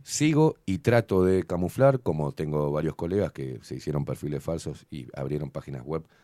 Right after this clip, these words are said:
para tirar información bajo un seudónimo, como para lavar culpas, pero sigo cobrando. O directamente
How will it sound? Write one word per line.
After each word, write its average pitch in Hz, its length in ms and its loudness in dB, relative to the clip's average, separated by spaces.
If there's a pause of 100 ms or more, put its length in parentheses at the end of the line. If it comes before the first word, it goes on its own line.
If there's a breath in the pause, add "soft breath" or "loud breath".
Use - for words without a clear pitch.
(120)
para 67 180 -8
tirar 76 220 -2
información 73 440 -6
bajo 76 180 -10
un 67 100 -14
seudónimo, 120 520 -4 (680 soft breath)
como 71 180 -8
para 71 160 -8
lavar 69 300 -6
culpas, 117 400 0
pero 80 180 0
sigo 80 300 -6
cobrando. 110 460 -2 (960 soft breath)
O 92 120 2
directamente 85 800 -4